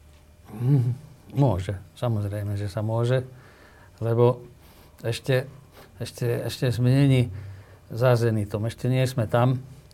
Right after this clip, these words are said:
v tej Gaussovej krivke, že už ideme dole kopcom a už, už sa, už sa to rieši, už tí, čo nesúhlasia,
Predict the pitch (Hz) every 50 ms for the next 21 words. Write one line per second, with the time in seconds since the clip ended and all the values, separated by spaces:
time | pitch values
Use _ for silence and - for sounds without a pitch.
0 | - - - - - - - - - - 120 110 113 113 120 127 127 120 - 131
1 | 120 113 110 95 98 117 120 123 120 - 127 113 113 117 113 113 117 123 120 120
2 | 113 110 110 113 127 123 113 107 - 127 131 127 - - 147 143 131 131 120 120
3 | 120 117 120 117 139 - - 127 123 113 - - - - 123 120 120 - 123 120
4 | 117 - - - 123 120 113 - - 110 110 113 117 123 127 127 - 131 127 131
5 | 131 117 - - - 131 127 127 - 127 120 123 123 127 - 127 117 123 123 123
6 | 120 - - 131 127 123 127